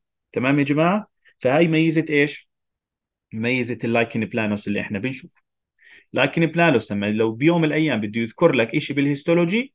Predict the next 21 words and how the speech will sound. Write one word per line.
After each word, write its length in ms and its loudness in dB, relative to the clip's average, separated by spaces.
راح 120 -2
نقول 360 0
له 100 0
عبارة 360 2
عن 340 -4
dense 500 -2
continuous 640 0
infiltrate 840 -2
of 40 -12
lymphocytes 680 0
اللي 220 -2
هي 60 -2
سي 220 -2
دي 260 0
ايت 260 -2
T 200 0
cells 300 0
على 180 2
الديرمو 500 2
إبيديرمال 520 -2
جانكشن. 380 -14